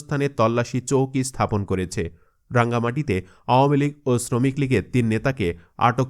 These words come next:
করেছে পুলিশ। আটককৃতরা হলেন পৌর আওয়ামী লীগের সাধারণ সম্পাদক হাজী মনসুর আলী, নয় নম্বর ওয়ার্ড শ্রমিক লীগের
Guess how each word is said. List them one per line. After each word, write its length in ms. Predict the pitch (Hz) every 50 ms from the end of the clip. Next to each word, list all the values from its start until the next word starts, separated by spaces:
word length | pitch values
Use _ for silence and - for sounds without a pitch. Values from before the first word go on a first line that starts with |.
| -
করেছে 300 | 139 127 120 104 - - 120 - -
পুলিশ। 260 | 104 90 90 92 90 - - _ _ _ _ _ _ _ -
আটককৃতরা 580 | - 139 135 190 180 185 190 190 - 196 190 185
হলেন 300 | 156 180 - 113 90 95 - - - - - -
পৌর 200 | 147 156 165 165 165 151 - - 120 127
আওয়ামী 220 | 135 143 147 160
লীগের 280 | 156 156 147 113 95 95
সাধারণ 420 | - - 127 120 120 135 131 127 127
সম্পাদক 520 | - - 135 131 135 151 147 120 92 90 - - _ _ _
হাজী 300 | - - 131 135 123 120 98
মনসুর 380 | 95 110 120 117 - - 131 139
আলী, 220 | 143 139 123 92 87 - - _ _ _ -
নয় 180 | 131 131 - 151
নম্বর 200 | 156 151 147 143 143 - -
ওয়ার্ড 240 | - 123 120 120 120 123 -
শ্রমিক 340 | - - 127 120 123 139 135 135
লীগের 260 | 139 135 123 104 92